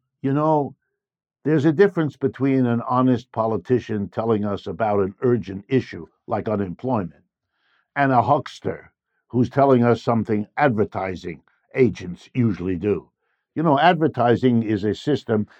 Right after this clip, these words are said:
in which they tell you whatever the positive is about what they want you to buy,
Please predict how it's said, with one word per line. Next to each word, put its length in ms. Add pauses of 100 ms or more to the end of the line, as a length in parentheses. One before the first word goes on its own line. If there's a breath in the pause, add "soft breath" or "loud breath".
in 140
which 180
they 140
tell 320
you 120
whatever 280
the 100
positive 580
is 300
about 260
what 200
they 100
want 320
you 60
to 100
buy, 460